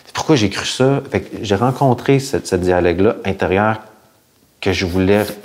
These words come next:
sais, je, je, je voulais plus ça. Fait comme, j'ai été cave de croire ça. J'ai été cave de croire tout ça, tout ce que j'avais lu ou appris à ce moment-là. Je pense que j'avais vingt-cinq ans. Je me disais, « J'ai,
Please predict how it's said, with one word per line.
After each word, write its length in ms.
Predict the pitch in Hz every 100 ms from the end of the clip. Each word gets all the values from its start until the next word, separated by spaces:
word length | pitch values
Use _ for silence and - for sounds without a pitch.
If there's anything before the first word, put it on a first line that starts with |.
| - - -
sais, 100 | 110
je, 80 | 104
je, 100 | 104 95 95 - -
je 40 |
voulais 200 | 104 117
plus 180 | 107 -
ça. 200 | 101 - 90 - _ -
Fait 80 | 98
comme, 300 | 104 98 104
j'ai 140 | 92
été 160 | 90 127
cave 360 | - 90 92
de 60 | 87
croire 340 | 82 87 80
ça. 200 | 82 - 104 _ _ _ _ _ _ _ _ - - -
J'ai 120 | - 87
été 240 | - 107
cave 360 | - 127 127 101
de 80 |
croire 460 | 90 - 98 98 101 -
tout 160 | 127 -
ça, 380 | - 98 95 101 - - - - _ _
tout 140 | - 131
ce 80 |
que 100 | -
j'avais 300 | 98 98 92
lu 320 | 92 107 117 113
ou 120 | 107
appris 400 | - - - 113
à 60 |
ce 80 | 101 98
moment-là. 320 | 92 87 98
Je 60 | 107
pense 80 | 107
que 60 |
j'avais 140 | 87 80
vingt-cinq 600 | 82 113 117 98 82 -
ans. 140 | 104 113 - _ _ _ -
Je 80 | 90
me 80 |
disais, « 160 | 85 90
J'ai, 140 | 87